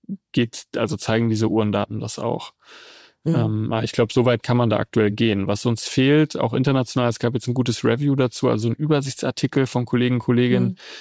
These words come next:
Speaker 1: der eigentlich nochmal gezeigt hat, na ja, die meisten Modelle und die meisten Arbeiten dazu, ähm, das sind nur so zehn, elf Stück,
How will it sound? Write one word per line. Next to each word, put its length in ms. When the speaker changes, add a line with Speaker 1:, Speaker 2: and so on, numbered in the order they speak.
Speaker 1:
der 100
eigentlich 240
nochmal 220
gezeigt 380
hat, 80
na 140
ja, 220
die 120
meisten 640
Modelle 720
und 540
die 60
meisten 340
Arbeiten 500
dazu, 640
ähm, 420
das 140
sind 220
nur 120
so 140
zehn, 300
elf 180
Stück, 340